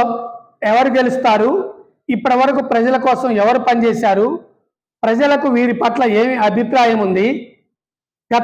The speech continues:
అసెంబ్లీ ఎన్నికలకు, ఎస్-, ఈ పార్లమెంట్ ఎన్నికలకు ఈ నాలుగు ఐదు నెలల్లో ఏమి ప్రజలు మార్పు ఉంది, ఏం జరుగుతుంది, ప్రజలేం ఆలోచిస్తున్నారు, ప్రభుత్వాల పట్ల ఏ అభిప్రాయంతో ఉన్నారనే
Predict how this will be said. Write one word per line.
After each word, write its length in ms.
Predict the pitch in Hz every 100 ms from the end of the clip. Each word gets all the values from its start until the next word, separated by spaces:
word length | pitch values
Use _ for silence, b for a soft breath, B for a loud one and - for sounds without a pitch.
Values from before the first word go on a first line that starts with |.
| 247
అసెంబ్లీ 420 | 240 277 277 269
ఎన్నికలకు, 600 | 262 262 262 247 247 254
ఎస్-, 380 | 240 220 220 330
ఈ 240 | 220 233 240
పార్లమెంట్ 560 | - 208 254 254 247
ఎన్నికలకు 500 | 233 233 233 233 233
ఈ 360 | 220 220 196 180 _ _ _ -
నాలుగు 400 | 202 233 254 240
ఐదు 240 | 226 233
నెలల్లో 520 | 214 214 247 240 208 226 - - - _ -
ఏమి 320 | 214 247 277
ప్రజలు 400 | 269 240 220 254
మార్పు 400 | 247 208 226 -
ఉంది, 240 | 233 202 214 294 - - _ _ _ -
ఏం 240 | 226 269
జరుగుతుంది, 880 | 254 240 254 247 214 202 254 - - _ _ _
ప్రజలేం 400 | 214 233 277 269
ఆలోచిస్తున్నారు, 800 | 254 254 247 254 - 233 214 208 269 - - _ _ _ _ _
ప్రభుత్వాల 560 | 226 233 254 294 262 254
పట్ల 300 | 247 233 254
ఏ 200 | 208 226
అభిప్రాయంతో 640 | 247 233 240 254 247 254
ఉన్నారనే 520 | 233 226 220 214 214